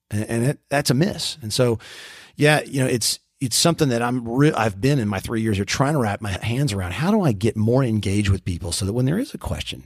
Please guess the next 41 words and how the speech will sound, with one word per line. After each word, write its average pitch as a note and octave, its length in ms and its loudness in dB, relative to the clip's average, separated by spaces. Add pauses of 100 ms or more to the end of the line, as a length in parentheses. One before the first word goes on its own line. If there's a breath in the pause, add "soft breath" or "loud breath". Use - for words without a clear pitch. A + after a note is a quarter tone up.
you C#3 80 0
know, D#3+ 120 2
"Hey, D#3 120 2
why D#3 180 2
is F#3 120 2
this C#3+ 100 -2
pipeline A2 460 -2
here?" G#2+ 340 2
Or, F#2 120 0
"Why G#2 220 0
did C3 120 2
they G#2+ 100 0
block A2 340 0
off G#2+ 160 2
this G#2 160 -2
street?" G#2+ 420 2
Or, G2 80 0
"Why F#2 160 -2
did A#2+ 120 0
I A2 60 0
smell G#2+ 300 0
this G#2 160 -2
funny G#2 220 -2
smell?" G#2 500 2
Or, E2+ 140 -4 (320 loud breath)
"Why A#2 240 0
is A#2+ 160 2
this A2 260 -4
well, A2 540 4
this G#2 160 -2
drilling A2 300 -2
rig G#2+ 160 -4
doing G#2 220 -2
this G#2+ 220 2
thing?" G#2 280 -2
Or, G2+ 80 -2
"Why G#2+ 160 -4
is A2+ 80 -4
that - 120 -6
thing A2 200 -10
venting?" G#2 400 -4